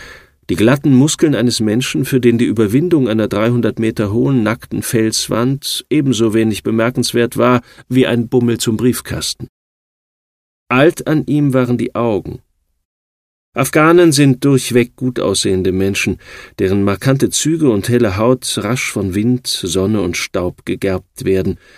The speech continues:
und sie älter erscheinen lassen, als sie tatsächlich sind. Die Spuren im Gesicht des Bogenschützen hatte jedoch nicht der Wind hinterlassen. Bis vor drei Jahren war er Mathematiklehrer gewesen,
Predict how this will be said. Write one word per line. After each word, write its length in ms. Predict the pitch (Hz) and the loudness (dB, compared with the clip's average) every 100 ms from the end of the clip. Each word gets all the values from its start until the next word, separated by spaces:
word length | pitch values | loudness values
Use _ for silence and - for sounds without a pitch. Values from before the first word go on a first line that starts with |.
| _ - | _ -6
und 160 | 113 | 0
sie 160 | 143 - | 2 4
älter 260 | 143 143 | 2 4
erscheinen 580 | 123 104 - 117 110 104 | 2 2 0 2 2 2
lassen, 300 | 98 92 113 | 0 -2 -2
als 160 | 92 95 | -2 -2
sie 120 | 104 | -4
tatsächlich 640 | - 104 - 107 - 95 - | -4 -4 -2 -2 -4 -6 -4
sind. 400 | 120 80 - _ _ _ _ _ _ _ _ _ _ _ _ _ - | -4 -4 -10 _ _ _ _ _ _ _ _ _ _ _ _ _ -2
Die 60 | |
Spuren 440 | - - 196 185 139 | -2 2 4 6 4
im 140 | 117 | 4
Gesicht 340 | 113 135 - | 2 0 0
des 120 | 131 - | -2 0
Bogenschützen 840 | 156 143 104 120 107 - 139 120 | 0 0 0 -2 -2 -2 0 0
hatte 220 | 123 127 | 0 0
jedoch 320 | 117 107 110 | 0 -2 -2
nicht 220 | 127 131 | -2 -2
der 120 | 110 95 | -4 -2
Wind 220 | 87 78 | -2 -2
hinterlassen. 640 | 78 69 80 80 - 85 - - - - _ _ _ | -4 -4 -4 -2 -4 -6 -8 -20 -20 -20 _ _ _
Bis 160 | - 131 | -2 0
vor 160 | 180 170 | 4 4
drei 220 | 147 156 | 4 4
Jahren 420 | 139 131 156 151 | 4 4 4 2
war 140 | 139 | 2
er 100 | 123 | 4
Mathematiklehrer 880 | 123 123 123 120 165 - 120 95 90 | 4 4 2 0 -2 -4 -2 0 0
gewesen, 440 | 90 87 92 95 | -2 0 0 0